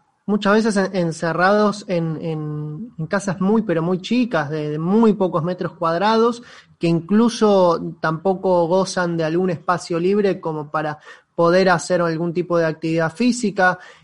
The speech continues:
Y también este factor que vos mencionás, eh, Cris, para mí es muy importante, que es el tema del aumento de los vehículos motorizados, pero también está relacionada, eh, con el hecho de que,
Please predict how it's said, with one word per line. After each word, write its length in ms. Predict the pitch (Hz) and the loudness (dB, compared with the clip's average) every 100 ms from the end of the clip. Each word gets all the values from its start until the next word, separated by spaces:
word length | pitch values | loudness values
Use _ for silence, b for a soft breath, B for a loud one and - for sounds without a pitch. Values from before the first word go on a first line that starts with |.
| B | B
Y 140 | 208 | -2
también 420 | 180 202 240 262 240 | 2 2 2 2 0
este 460 | 220 - 214 202 | -2 0 2 2
factor 540 | 190 185 180 233 226 220 | 0 -2 -2 0 0 0
que 120 | 185 | -2
vos 140 | 190 | -2
mencionás, 640 | 185 185 - 180 190 190 190 | -2 -4 -6 -4 -4 -4 -4
eh, 460 | 175 165 160 160 156 | -4 -2 -2 -4 -4
Cris, 200 | 175 185 | -4 -4
para 240 | 185 170 | -2 -2
mí 160 | 180 190 | 0 -2
es 160 | 190 151 | -2 0
muy 220 | 196 208 | 2 2
importante, 580 | 190 180 170 190 190 190 | 2 0 2 0 0 -2
que 100 | 175 | -2
es 180 | - - | -4 -4
el 300 | 175 170 165 | -2 -2 -2
tema 240 | 196 196 | 0 4
del 100 | 180 | 4
aumento 320 | 170 180 190 | 2 2 2
de 60 | 185 | 2
los 120 | 160 | 2
vehículos 440 | 165 175 175 175 | 2 0 2 0
motorizados, 640 | 160 170 170 170 214 220 214 B B B | 2 0 -2 -2 2 2 0 B B B
pero 180 | - 240 | 2 4
también 280 | 247 294 359 | 6 6 6
está 240 | 285 294 | 4 6
relacionada, 920 | 269 226 202 208 220 226 214 214 233 B B B | 8 8 6 8 8 10 8 8 4 B B B
eh, 340 | 185 180 175 170 | 2 6 6 4
con 160 | 180 | 4
el 200 | 190 202 | 6 8
hecho 280 | 233 240 247 | 6 6 6
de 220 | 220 208 | 8 6
que, 320 | 208 220 220 | 6 6 8